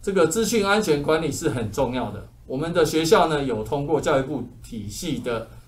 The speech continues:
一个资讯安全的认证，I S M S，每年都受稽核，各项资-，呃，资料都符合程序。还有呢，我们学校的个资保护，就是同学们，你的个人的资料，其实在学校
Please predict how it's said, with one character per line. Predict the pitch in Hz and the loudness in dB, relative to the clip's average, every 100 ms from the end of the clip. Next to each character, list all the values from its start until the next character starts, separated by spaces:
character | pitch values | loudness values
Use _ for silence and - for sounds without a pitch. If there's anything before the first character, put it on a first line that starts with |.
| - | -18
一 | 131 | -12
个 | 127 123 117 | -2 -2 -2
资 | 170 | -4
讯 | 165 160 | -2 0
安 | 160 170 | 0 0
全 | 123 107 | -2 -4
的 | 113 | 2
认 | 151 123 | 2 2
证 | 131 120 | -2 0
，I | 139 139 | 0 0
S | 135 | -2
M | 120 | -4
S， | 117 113 - - | -4 -6 -12 -12
每 | 120 120 | -8 -4
年 | 120 135 | -4 2
都 | 151 | 2
受 | 147 127 | 2 -2
稽 | - 131 131 | -2 -6 -6
核， | 98 95 - - - - - | -6 -8 -14 -20 -20 -20 -16
各 | - 214 | 4 4
项 | 185 180 139 | 8 6 6
资-， | - - - 165 170 185 - - - | -6 -12 -8 -6 -2 -4 -4 -12 -14
呃， | 117 113 107 | -6 -4 -4
资 | - 165 | -10 0
料 | 175 151 | 4 6
都 | 151 | 4
符 | 147 117 | 2 -2
合 | 117 | -2
程 | 110 101 101 | -2 -8 -8
序。 | 127 110 - - - - - | -8 -10 -12 -18 -20 -18 0
还 | 165 | 8
有 | 214 170 | 10 10
呢， | 165 | 4
我 | 156 | 2
们 | 135 | 0
学 | 143 143 | -2 2
校 | 185 | 2
的 | 143 | 2
个 | - 202 151 | 8 8 8
资 | 165 | 0
保 | 156 107 | -2 -4
护， | 107 147 | -2 -4
就 | 117 156 | -2 -6
是 | - | -4
同 | - 139 | -6 -2
学 | 190 160 160 | 0 2 2
们， | 147 104 - - - | 2 -4 -10 -20 -16
你 | 117 | -8
的 | 123 | -6
个 | 123 190 | 0 4
人 | 143 123 | 4 2
的 | 123 | -6
资 | 110 147 | -6 0
料， | 160 - | 0 0
其 | - 131 160 | -4 -6 -4
实 | 185 139 | -2 -2
在 | 160 143 | 0 0
学 | 131 113 | 0 -2
校 | 160 - | 0 0